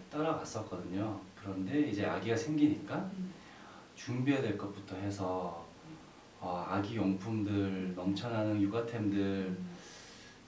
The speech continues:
Speaker 1: 솔직히 미니멀 라이프에 자신이 확 떨어졌었거든요.
Speaker 2: 음. 음.
Speaker 1: 어, 그래서 많이 고민을 했어요.
Speaker 2: 음.
Speaker 1: 어떻게 고민했을까요, 저희가?
Speaker 2: <laughs> 진짜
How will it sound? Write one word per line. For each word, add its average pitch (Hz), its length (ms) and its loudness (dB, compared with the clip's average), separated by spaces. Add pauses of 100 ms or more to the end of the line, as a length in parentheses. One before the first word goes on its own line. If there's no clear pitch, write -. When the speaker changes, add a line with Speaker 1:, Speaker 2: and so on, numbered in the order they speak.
(140)
Speaker 1:
솔직히 151 800 6
미니멀 143 340 10
라이프에 110 500 2
자신이 104 480 0
확 - 200 -6
떨어졌었거든요. - 1160 0
Speaker 2:
음. 165 240 -6 (520)
음. 151 120 -6 (280)
Speaker 1:
어, 101 260 0
그래서 113 200 -2
많이 131 400 12
고민을 113 360 4
했어요. 85 420 -2 (120)
Speaker 2:
음. 90 140 -6
Speaker 1:
어떻게 110 240 -2
고민했을까요, 90 760 -6
저희가? - 880 -4 (140)
Speaker 2:
<laughs> - 320 -10
진짜 220 600 8